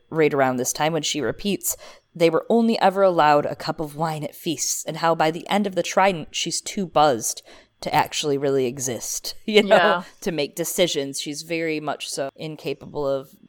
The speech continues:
Speaker 1: soberly making decisions during that. She feels kind of out of control, and, I mean, Ned doesn't let them drink. He doesn't let them, you know, do that unless it's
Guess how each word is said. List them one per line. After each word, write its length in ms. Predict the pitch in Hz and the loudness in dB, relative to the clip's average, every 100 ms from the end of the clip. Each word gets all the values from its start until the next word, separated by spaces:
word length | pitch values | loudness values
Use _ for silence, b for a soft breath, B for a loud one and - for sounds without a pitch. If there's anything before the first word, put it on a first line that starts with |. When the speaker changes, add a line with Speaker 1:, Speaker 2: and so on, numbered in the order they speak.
| _ | _
Speaker 1:
soberly 540 | - - 151 135 135 | -2 0 0 -2 -4
making 260 | 127 127 135 | -6 -10 -12
decisions 480 | 143 175 170 147 - | -8 -6 -6 -8 -10
during 280 | 135 139 | -8 -8
that. 300 | 139 139 139 _ b b b b _ | -6 -4 -4 _ b b b b _
She 180 | - 156 | -14 -14
feels 360 | - 151 139 | -4 -2 -2
kind 180 | - 139 | -2 -2
of 80 | 131 | 0
out 140 | 135 | -2
of 120 | 131 - | -2 -6
control, 560 | 147 - 190 165 151 - | -10 0 4 6 4 2
and, 360 | 151 139 135 - _ - | -2 -2 -6 -12 _ -2
I 80 | 156 | -2
mean, 240 | 151 151 | 0 0
Ned 240 | 156 160 | 0 0
doesn't 260 | 160 147 139 | 0 -2 -2
let 160 | 139 139 | -4 -4
them 160 | 139 | -8
drink. 320 | 131 139 - | -6 -6 -8
He 100 | - | -8
doesn't 300 | - 131 120 | -6 -6 -6
let 220 | - 135 - | -4 -2 0
them, 320 | 131 127 127 | 0 -2 -8
you 140 | - 143 | -10 -6
know, 160 | 127 | -6
do 240 | 131 175 185 | -6 -6 -2
that 240 | 131 123 | 0 0
unless 320 | 139 139 135 | -4 -10 -10
it's 320 | - - - | -10 -10 -12